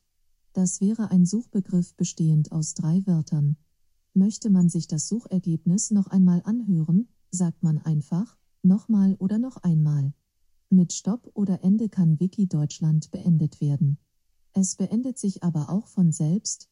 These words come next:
wenn innerhalb einiger Sekunden keine Suche gestartet oder Hilfe gesagt wird.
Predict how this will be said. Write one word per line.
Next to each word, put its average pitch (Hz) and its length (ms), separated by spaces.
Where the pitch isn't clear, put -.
wenn 185 200
innerhalb 220 540
einiger 220 360
Sekunden 170 580
keine 226 300
Suche 196 320
gestartet 156 720
oder 220 160
Hilfe 175 360
gesagt 175 500
wird. 143 280